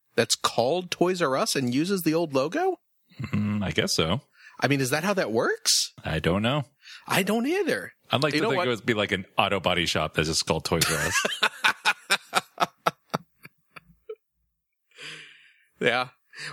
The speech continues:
Speaker 1: Well, you know what? I think there is, um, here, here in Washington, in the Seattle area, there's a, a chain of stores, and I think it's called, like,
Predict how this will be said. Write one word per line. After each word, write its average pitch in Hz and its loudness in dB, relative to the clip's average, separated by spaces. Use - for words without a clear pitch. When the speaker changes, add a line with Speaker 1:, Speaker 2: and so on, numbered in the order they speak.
Speaker 1:
Well, 156 2
you 214 0
know 403 0
what? 175 0
I 170 0
think - -4
there 196 2
is, 190 -2
um, 127 0
here, 151 0
here 151 0
in 131 -4
Washington, 107 0
in 110 -2
the 104 0
Seattle 113 0
area, 98 0
there's 110 0
a, 101 0
a 98 0
chain 156 0
of 104 -2
stores, 113 0
and 107 -2
I 110 2
think 220 0
it's - 0
called, 135 0
like, 107 0